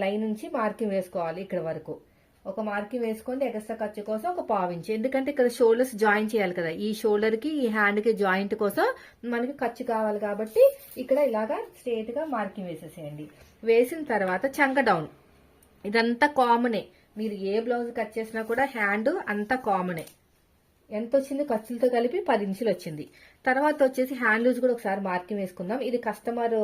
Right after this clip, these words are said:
బ్లౌజ్ని బట్టే ఉంటుందండి, బాడీని బట్టిని. So నాకైతే ఐదు ఇంచులు వచ్చింది, ఐదు ఇంచులు ఒక మార్కింగ్ వేసేస్తున్నాను. తర్వాత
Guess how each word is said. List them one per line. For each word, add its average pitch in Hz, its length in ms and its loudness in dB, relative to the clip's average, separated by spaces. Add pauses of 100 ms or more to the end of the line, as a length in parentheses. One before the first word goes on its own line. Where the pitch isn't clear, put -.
బ్లౌజ్ని 190 380 -2
బట్టే 196 280 -2
ఉంటుందండి, 185 560 -6
బాడీని 175 380 -2
బట్టిని. 170 400 -6 (380)
So - 40 -6 (120)
నాకైతే 202 320 -2 (100)
ఐదు 185 160 -2
ఇంచులు 196 260 -2
వచ్చింది, 202 340 -2 (380)
ఐదు 190 180 -2
ఇంచులు 214 300 -2
ఒక 208 160 -6
మార్కింగ్ 170 400 -6
వేసేస్తున్నాను. 165 580 -6 (380)
తర్వాత 262 320 2